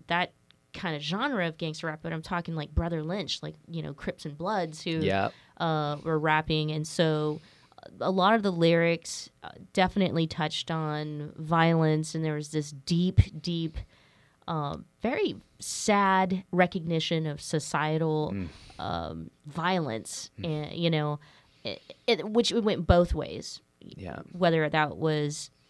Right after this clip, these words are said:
Speaker 1: state sanctioned or on the streets, you know, street violence. So something about your craft and your art in, in touching on humanity, touching on
Speaker 2: Mm-hmm.
Speaker 1: social justice and activism, and using,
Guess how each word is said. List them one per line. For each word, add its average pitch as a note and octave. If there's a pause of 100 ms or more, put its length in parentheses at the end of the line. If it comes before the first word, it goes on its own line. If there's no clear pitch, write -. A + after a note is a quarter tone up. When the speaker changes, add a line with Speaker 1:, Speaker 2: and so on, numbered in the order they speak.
Speaker 1:
state -
sanctioned E3
or D#3
on D3
the C#3+
streets, - (180)
you D#3+
know, D#3
street D#3
violence. D3 (500)
So -
something A4
about G3
your G3
craft D#3
and E3
your E3
art D3+
in, D3+
in D3+ (600)
touching G#3
on D#3
humanity, D#3+
touching E3+
on D3+
Speaker 2:
Mm-hmm. F#3
Speaker 1:
social E3+
justice D#3
and D3+
activism, D3+
and D3+
using, D#3+